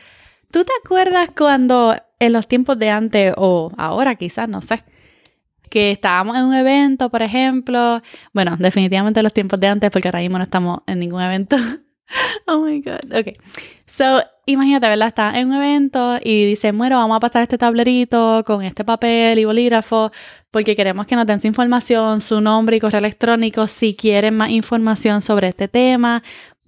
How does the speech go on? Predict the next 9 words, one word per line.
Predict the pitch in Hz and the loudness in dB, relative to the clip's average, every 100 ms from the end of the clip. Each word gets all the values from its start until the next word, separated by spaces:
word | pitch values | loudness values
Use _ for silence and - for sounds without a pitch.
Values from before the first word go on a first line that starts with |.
| _ | _
para | 208 196 190 190 190 | 0 2 2 2 0
que | 190 | -4
se | 190 190 185 | 0 0 2
mantengan | 180 175 175 190 | 0 -2 -2 -2
en | 208 | -2
contacto." | 226 214 254 254 254 - 175 - - - | -2 -2 0 0 0 -2 -2 -2 -14 -6
O | |
sea, | 180 202 - - _ _ _ - | -2 -2 -4 -14 _ _ _ -2
eso | 277 349 339 - 202 226 | 2 2 -2 -2 0 0